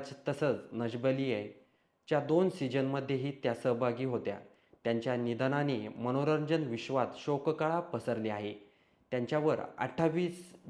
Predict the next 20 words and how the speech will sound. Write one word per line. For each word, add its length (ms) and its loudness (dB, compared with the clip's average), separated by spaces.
जून 240 2
रोजी, 440 0
दोन 220 -4
हजार 240 0
पंचवीस 500 -2
रोजी, 380 -4
अ, 280 4
स्मशानभूमीमध्ये 1300 0
अंत्यसंस्कार 720 -2
करण्यात 400 8
आला 160 0
आहे. 260 -4
पोलिसांनी 560 0
त्यांच्या 480 0
निवासस्थानी 640 0
फॉरेन्सिक 760 0
टीमसह 500 0
भेट 340 -2
दिली 160 -2
आहे 260 -6